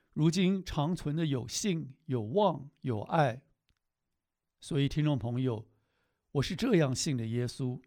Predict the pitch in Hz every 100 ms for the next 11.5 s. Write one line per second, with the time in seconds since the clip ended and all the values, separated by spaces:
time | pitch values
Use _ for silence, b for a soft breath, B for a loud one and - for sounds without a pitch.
0 | _ _ _ _ _ _ _ 147 180 175
1 | 185 175 _ _ _ _ _ _ _ _
2 | 139 123 196 208 220 180 143 117 113 151
3 | 175 202 143 151 147 185 156 160 151 135
4 | 180 147 123 185 175 - 156 - 226 208
5 | 165 139 139 _ _ _ _ - - 131
6 | 143 135 110 104 160 160 160 - 101 123
7 | - _ _ _ _ _ _ _ - 139
8 | 151 156 120 143 _ _ _ _ _ _
9 | _ _ _ - 180 220 165 202 196 190
10 | 156 180 143 113 - 135 175 156 139 110
11 | 101 151 143 120